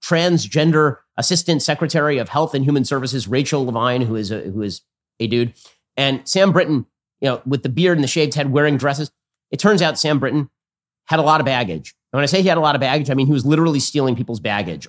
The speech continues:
off of turnstiles at, at the airport. And he was caught doing this. And, and he denied it and he lied about it. And then it turned, so, <laughs> so this woman, Asia Kamsin,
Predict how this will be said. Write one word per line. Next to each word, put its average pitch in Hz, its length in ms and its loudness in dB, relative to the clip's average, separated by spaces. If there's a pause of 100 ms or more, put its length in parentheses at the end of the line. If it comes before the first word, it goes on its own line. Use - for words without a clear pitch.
off 113 160 -4
of 107 80 -8
turnstiles 98 760 -4 (160)
at, 123 220 -4 (220)
at 131 140 0
the 117 140 0
airport. 92 440 -4 (460)
And 120 100 -2
he - 20 2
was 151 120 0
caught 214 220 4
doing 185 200 4
this. - 240 -8 (440)
And, 143 240 -2
and 147 100 2
he 143 80 2
denied 165 320 2
it 170 40 0
and 127 80 -4
he 120 80 0
lied 170 240 2
about 151 220 2
it. 117 80 -2
And 123 80 -2
then 143 200 0
it 127 100 -8
turned, - 160 -8 (180)
so, 151 280 2 (880)
<laughs> - 1500 -8
so 139 340 -2 (220)
this 220 240 2
woman, 123 360 0 (560)
Asia 196 340 2
Kamsin, 135 600 -2